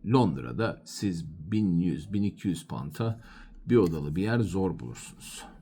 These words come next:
Yani bulursunuz da yani biraz sıkıntılı. Hele ilk gel-, gelirken, e,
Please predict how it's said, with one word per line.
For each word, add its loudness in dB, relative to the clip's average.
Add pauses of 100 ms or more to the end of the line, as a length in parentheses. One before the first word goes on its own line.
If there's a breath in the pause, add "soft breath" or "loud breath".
(760)
Yani -6
bulursunuz -2 (280)
da -2
yani -2
biraz -4
sıkıntılı. -4 (440 loud breath)
Hele 6
ilk 0
gel-, 2
gelirken, 4
e, -4